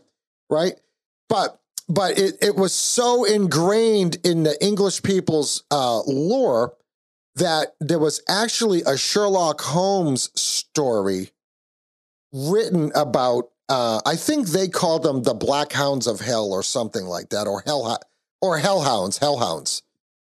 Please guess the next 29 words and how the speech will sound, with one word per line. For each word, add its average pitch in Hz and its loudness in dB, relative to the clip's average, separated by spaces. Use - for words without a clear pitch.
And, 196 -2
and 190 2
that 196 0
basically 180 0
was 151 0
just - -2
a 147 2
story 160 0
about 147 0
this, 143 0
uh, 131 2
the 123 -2
big 110 -4
black 127 -2
shuck, - -4
they 123 -2
call 117 -2
it, - -6
S 135 -2
H 120 -4
U 113 -4
K. - -8
So 120 -4
that's 160 0
another 208 2
one 185 0
that's 131 0
very 165 2
werewolf-ish, 170 0